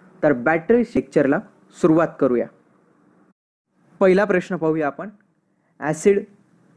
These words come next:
use in automobile battery is, म्हणजेच automobile बॅटरीमध्ये कोणतं acid use केलं जातं? आपले options आहेत hydrochloric acid,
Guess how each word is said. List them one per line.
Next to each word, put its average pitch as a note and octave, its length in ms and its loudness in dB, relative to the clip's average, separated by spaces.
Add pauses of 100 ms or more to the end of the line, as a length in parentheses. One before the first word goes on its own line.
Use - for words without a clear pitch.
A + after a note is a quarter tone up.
(120)
use E3+ 420 2
in F3+ 80 2
automobile E3 720 2
battery C#3+ 420 0 (240)
is, C3+ 160 4 (1040)
म्हणजेच C3+ 280 0
automobile D#3+ 460 4
बॅटरीमध्ये D3 580 0 (460)
कोणतं F#3+ 340 2
acid E3+ 340 2
use E3 260 2
केलं D3 220 0
जातं? C3+ 280 -4 (1300)
आपले D#3+ 280 2
options D#3+ 400 -2
आहेत D#3+ 200 -2 (460)
hydrochloric E3+ 800 2
acid, E3+ 280 0